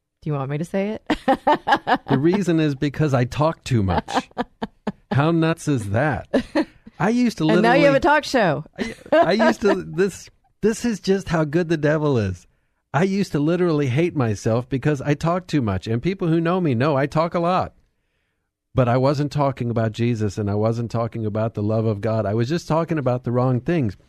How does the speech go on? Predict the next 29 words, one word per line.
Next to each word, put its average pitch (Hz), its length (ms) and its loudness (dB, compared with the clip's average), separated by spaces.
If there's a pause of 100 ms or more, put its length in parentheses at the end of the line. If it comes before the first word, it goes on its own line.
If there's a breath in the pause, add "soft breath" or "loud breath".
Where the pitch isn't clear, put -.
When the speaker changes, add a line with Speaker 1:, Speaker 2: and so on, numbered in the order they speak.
(220 soft breath)
Speaker 2:
And 123 140 2
when 120 160 2
I 202 160 0
found 175 400 -2
Jesus 139 440 -2 (220 soft breath)
and 123 160 0
I 131 80 0
realized 131 680 0
that 110 160 -4
this 117 180 -6
thing 214 240 -4
I 143 100 -2
hated 160 320 0
about 110 260 -4
myself 110 480 -2
the 101 120 -4
whole 151 200 0
time 139 420 -2 (340 soft breath)
was 147 340 2
actually 151 540 -2
part 170 260 -2
of 147 140 -2
my 139 140 0
purpose 165 420 -4
on 147 200 0
this 143 140 0
planet 180 420 -2
for, 143 300 -2
Speaker 1:
Right. 135 240 -10